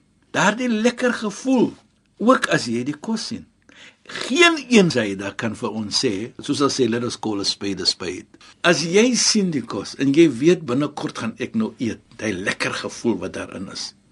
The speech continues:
dat jy nou kan eet, dat Allah subhanahu wa ta'ala het nou vir jou gesê, "Dit is 'n tyd, binnekort sal jy daardie lekker ietsie kan geniet." So dit is ook 'n lekker gevoel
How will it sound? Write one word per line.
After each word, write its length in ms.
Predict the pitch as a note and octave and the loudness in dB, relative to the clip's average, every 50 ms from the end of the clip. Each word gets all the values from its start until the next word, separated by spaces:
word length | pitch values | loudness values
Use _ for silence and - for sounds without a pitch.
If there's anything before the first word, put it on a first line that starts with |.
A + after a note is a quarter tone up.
| _ _ - - - - - - | _ _ -20 -20 -20 -20 -14 -10
dat 180 | - G#2+ - | -8 -8 -8
jy 240 | F2 F#2 G#2+ B2 C#3 | -6 -2 2 4 4
nou 180 | C3 A#2 A#2 - | 4 4 2 -2
kan 200 | - F#2 F#2+ G2 - | -4 -6 -6 -4 -2
eet, 200 | - C3 A#2+ A2+ - _ - - - - - | 0 0 0 0 -4 _ -20 -20 -20 -20 -16
dat 160 | - F2 - | -14 -10 -6
Allah 300 | E2+ G2+ B2 D3 D3+ C#3 | -2 0 2 2 2 2
subhanahu 540 | B2 - C3+ A2+ - - - A#2 A#2+ C3 B2+ A2+ | 0 -4 -4 -6 -8 -6 -4 -2 0 0 0 0
wa 60 | G#2 - | -2 -6
ta'ala 300 | - G2+ G#2 A2+ A#2 A#2+ | -6 -6 -4 -2 -2 -2
het 140 | A2 F#2+ G2 | -2 -2 -2
nou 180 | G2+ G#2 A2+ | -2 -2 -2
vir 160 | G#2+ - G#2+ F#2+ | -2 -2 -4 -4
jou 140 | G2+ G#2 - | -2 -4 -4
gesê, 480 | G2 F2 - - A#2+ A2+ A2 A#2 B2 B2 - - - - - _ _ | -4 -4 -2 0 0 2 0 0 -4 -8 -14 -20 -20 -20 -20 _ _
"Dit 200 | - C3+ C3 C3 | 2 2 2 4
is 220 | D#3+ D3 - - - - | 2 2 2 2 0 -2
'n 60 | B2+ - - | -6 -4 2
tyd, 220 | - D#3+ E3 E3 - - G2+ | 4 4 4 4 0 -6 0
binnekort 540 | A#2+ B2 C3 C#3 C3+ - - D3+ E3+ E3+ - | 2 6 6 6 4 4 0 0 0 0 0
sal 180 | - A#2 G#2+ G2 | -2 -2 -2 -2
jy 240 | F2 G#2 G#2+ A2 G2 | 0 0 0 0 0
daardie 380 | - - - G#2+ A2 - A#2 | 0 -6 -4 -4 -2 -2 -2
lekker 340 | F#2 E2+ - - - A#2+ A2+ | -2 -2 -6 -6 -6 -8 -6
ietsie 260 | - A#2 A2+ - - - | -8 -8 -8 -8 -10 -8
kan 220 | - G#2 F#2 F2+ | -8 -8 -8 -10
geniet." 520 | F2 - - G2+ G#2 D3+ - - - - - _ _ _ - _ _ _ _ _ - | -10 -6 -2 2 2 2 2 0 -8 -20 -20 _ _ _ -20 _ _ _ _ _ -4
So 180 | - - E3 | 2 4 4
dit 240 | D3 A2+ E3+ F#3+ - | 6 6 4 2 4
is 160 | A#3 - - | 2 -2 -2
ook 220 | G3+ G#3+ - - - | -2 -2 -4 -4 0
'n 220 | - C3 A2 F#2+ F2 | -2 0 0 -2 -4
lekker 280 | E2+ G2+ - - E3+ - | -6 -6 -2 0 0 0
gevoel 480 | - - - E2 - - F#2+ D#2 - | -2 -4 -12 -12 -10 -10 -10 -10 -10